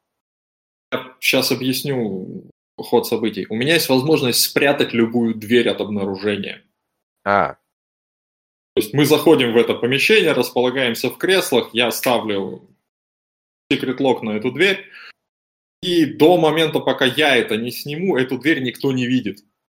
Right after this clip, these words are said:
Speaker 2: Да, но потом на это место приходит другой маг, который знает, что здесь есть дверь, видит, что двери нету, включает Active Mage Sight, через
Speaker 1: Надо.
Speaker 2: Clash of Will потенциально
Speaker 1: А,
Speaker 2: может
Speaker 1: да,
Speaker 2: снять
Speaker 1: да,
Speaker 2: эту
Speaker 1: да.
Speaker 2: проблему. Я к тому, что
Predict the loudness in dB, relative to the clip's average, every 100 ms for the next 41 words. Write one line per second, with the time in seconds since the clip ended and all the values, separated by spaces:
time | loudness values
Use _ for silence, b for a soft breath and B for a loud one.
0 | _ _ _ 4 4 4 0 0 2 2
1 | 2 2 0 -2 -4 -6 -2 -2 -2 -6
2 | -2 0 2 0 -2 -8 -6 -4 -4 -4
3 | -8 -8 -8 -6 -8 -6 0 0 0 -4
4 | -8 -10 -8 -6 -4 -2 -4 -4 -8 -8
5 | -2 -2 -2 -6 -8 -8 -6 -6 0 2
6 | 2 -2 _ _ _ _ -2 -2 0 0
7 | 0 -2 -8 -6 -6 -4 -4 -4 2 2
8 | 2 0 -2 -2 -2 -4 0 0 0 -2
9 | -2 -4 -6 -4 -2 2 2 2 0 -2
10 | -4 -6 -6